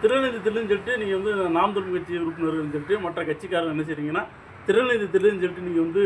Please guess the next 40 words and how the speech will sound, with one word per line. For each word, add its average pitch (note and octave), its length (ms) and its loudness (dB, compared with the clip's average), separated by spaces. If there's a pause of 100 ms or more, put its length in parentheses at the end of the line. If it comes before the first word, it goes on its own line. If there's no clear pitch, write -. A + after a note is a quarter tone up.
ஒரு D#3 160 0 (440)
கேலி A3+ 220 8
கூத்த F#3 300 -4
நினைக்கிறீங்க. D3 420 -2 (100)
இதுக்கு E3+ 260 -6
பேர் F#3+ 180 0
தான் G#3 140 -6
திரள் F3 260 -2
நிதி. C#3+ 160 -6 (360)
எங்க A3 200 0
நீங்க G#3 220 -2
இந்த, G3+ 120 -2
இந்த F3+ 140 0
உணவு A#3 280 4
கொடுத்துன்னு G3+ 420 0
சொல்றீங்களே, F3 380 2 (380)
அந்த F#3 160 0
அக்கௌண்ட் G#3+ 400 2
தானே A3+ 140 -2 (180)
விஜய் F#3+ 340 4
அக்கௌண்ட்லேருந்து G3 460 -2
பணம் F#3 220 0
வந்துச்சான்னு E3+ 380 -2
சொல்லி G3 200 -2
வெளிப்படையா G#3+ 360 0
நீங்க F3+ 120 -4
வெளியிடுங்களேன், E3+ 500 -2 (580)
வெளியிட G3 240 4
மாட்டீங்க. D3+ 380 0 (340)
அப்போ G#3+ 160 -2
அந்த B3+ 120 2
கட்சியில A#3 380 0
நாலு G3+ 240 2
உறுப்பினர்கள் A3 480 -4
சேர்ந்து A3 240 4
என்ன G3 100 -4
செய்வீங்க F#3 320 -6
அப்படின்னா, E3 320 -2 (640)
ஆ, A3+ 80 4 (880)
அந்த G3 200 0